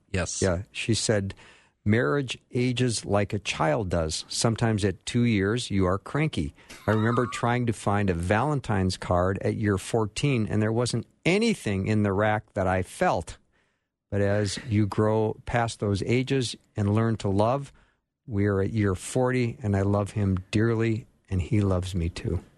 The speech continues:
Speaker 1: <laughs> It's a mature love, and it's a, it's a, it's a, it's a seasoned love, and it's a, you know, we know too much about each other, and, uh, there's a, there's a, there's a very comfort in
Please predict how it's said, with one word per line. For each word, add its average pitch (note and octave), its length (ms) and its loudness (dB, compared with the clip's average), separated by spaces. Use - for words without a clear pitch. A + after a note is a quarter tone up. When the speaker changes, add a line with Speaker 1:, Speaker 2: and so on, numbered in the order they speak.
Speaker 1:
<laughs> F#2+ 760 0
It's A2 160 -2
a A#2+ 60 0
mature G#2 420 0
love, E2+ 380 -2
and G2 160 2
it's F#2+ 200 0
a, F#2+ 140 0
it's F2+ 240 -4
a, F2+ 220 0
it's - 180 -4
a, G#2 100 0
it's G#2 140 -2
a G#2+ 80 2
seasoned G2+ 480 0
love, D2+ 320 -2
and F#2 160 2
it's F2+ 280 0
a, F2+ 240 0
you A2 80 2
know, G2+ 100 2
we F#2 160 2
know G2 220 2
too G#2+ 200 -2
much F2+ 240 0
about E2 280 2
each D#2+ 240 -4
other, F2 320 -4
and, F2 420 0
uh, E2 280 0
there's F2 320 0
a, E2 320 0
there's F#2 240 0
a, E2+ 120 0
there's F2+ 240 0
a F2+ 100 0
very G2+ 560 0
comfort - 560 -4
in D#2+ 380 2